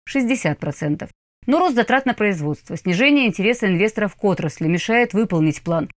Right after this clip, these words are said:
а себестоимость плодово-ягодной продукции, между тем, растет. Решить проблему садоводы предлагают за счет субсидирования отрасли и просят по десять рублей на каждый произведенный и реализованный килограмм фруктов и ягод.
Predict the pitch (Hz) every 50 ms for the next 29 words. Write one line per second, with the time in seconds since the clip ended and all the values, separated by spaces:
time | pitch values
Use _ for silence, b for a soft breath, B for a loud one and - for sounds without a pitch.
0 | _ _ _ _ - 160 - 185 180 202 - - 339 359 349 311 302 - - 190
1 | 160 160 156 165 165 160 147 160 156 175 165 - 175 185 269 311 302 - 285 269
2 | 254 254 214 233 240 - 240 233 226 208 - - - - 254 262 - - - -
3 | - - _ _ _ _ _ _ _ _ - 185 226 - - 330 247 - 254 247
4 | 220 180 165 160 143 147 143 - 156 156 185 254 320 - - 208 185 160 170 175
5 | 190 247 277 262 185 165 175 - - 247 247 - - - - - 247 214 - -
6 | 240 208 190 202 190 160 151 147 143 151 160 156 143 135 - 156 147 - - 156
7 | - - _ _ _ _ _ _ _ _ - 202 - 269 349 370 - 349 240 -
8 | 185 180 160 170 156 - 156 - 170 165 170 240 294 320 247 180 - 208 226 233
9 | 196 190 175 - 175 165 151 147 151 156 151 247 302 311 311 311 - - - 294
10 | 302 285 226 185 175 151 175 208 240 254 247 226 208 - 175 175 165 156 196 233
11 | 254 240 - - 165 170 - - 175 - 220 196 175 147 139 135 - -